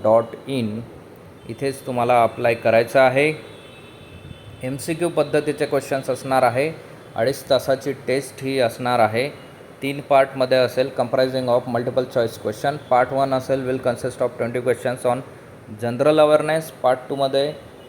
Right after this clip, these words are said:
फोर्टी questions on English and reasoning आणि पार्ट थ्रीमध्ये शंभर क्वेश्चन्स हे on the concern discipline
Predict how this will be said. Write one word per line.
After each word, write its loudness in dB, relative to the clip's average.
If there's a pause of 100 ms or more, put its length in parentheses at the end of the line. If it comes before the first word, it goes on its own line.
(240)
फोर्टी -2 (100)
questions 0
on -2 (220)
English -2 (160)
and -2
reasoning -2 (540)
आणि -2 (100)
पार्ट 2
थ्रीमध्ये 2 (100)
शंभर 2
क्वेश्चन्स -2
हे 2 (1000)
on -6
the 4 (580)
concern 0 (180)
discipline -4